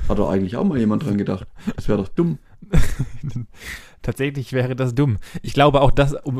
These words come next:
Speaker 2: um mal die beiden Themen mal so ein bisschen zusammen zu, zu bringen, weil es sonst, glaub ich, äh, abartiger Cut gibt. Ähm, ich glaube, dass die Menschheit dumme Sachen muss, Sachen muss, äh, machen muss. Und das ist ja,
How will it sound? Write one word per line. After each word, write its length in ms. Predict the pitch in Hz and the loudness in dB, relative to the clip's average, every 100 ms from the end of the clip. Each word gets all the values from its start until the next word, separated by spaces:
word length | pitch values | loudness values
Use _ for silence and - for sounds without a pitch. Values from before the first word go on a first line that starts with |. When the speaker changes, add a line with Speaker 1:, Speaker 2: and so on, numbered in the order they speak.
| 135 | -2
Speaker 2:
um 140 | 127 | 0
mal 120 | 117 | 0
die 100 | 110 | 0
beiden 280 | 107 113 117 | 2 2 0
Themen 260 | - 127 120 | 0 -2 0
mal 60 | 110 | -2
so 40 | |
ein 40 | |
bisschen 180 | 113 110 | -4 -4
zusammen 220 | 117 143 120 | -4 -2 0
zu, 180 | 117 | 0
zu 160 | 117 110 | -2 0
bringen, 340 | 120 120 131 | 0 2 -2
weil 120 | 120 107 | -4 -4
es 80 | |
sonst, 180 | 113 107 | -6 -6
glaub 180 | 117 110 | -2 -2
ich, 240 | 107 - - | -2 -6 -8
äh, 140 | 113 | -6
abartiger 460 | 117 120 113 113 107 | -6 -6 -6 -4 -4
Cut 260 | - 113 | -6 -8
gibt. 200 | 127 127 - - - - - - | -8 -8 -12 -14 -14 -14 -12 -2
Ähm, 480 | 127 120 120 117 92 - - - _ _ _ - - - | 2 2 0 -2 -4 -8 -12 -14 _ _ _ -20 -18 -8
ich 140 | - - | -4 0
glaube, 380 | 156 175 160 151 | 4 4 4 2
dass 140 | 127 | 0
die 120 | 147 | 0
Menschheit 800 | 123 147 175 160 160 180 - - - - _ _ _ - 120 | 0 0 0 0 0 0 -4 -12 -14 -20 _ _ _ -20 -2
dumme 280 | 127 180 143 | 0 2 2
Sachen 360 | 147 - 175 | 0 0 -2
muss, 240 | 165 180 - | 0 0 0
Sachen 240 | 156 170 | 0 0
muss, 200 | 180 - | -2 -4
äh, 260 | - 131 123 | -8 -12 -6
machen 260 | 147 165 | -4 -2
muss. 280 | 165 196 - - - - 135 | -2 -2 -6 -16 -20 -16 -4
Und 100 | 117 | -2
das 120 | - | -2
ist 140 | - | -6
ja, 220 | 120 110 | -8 -8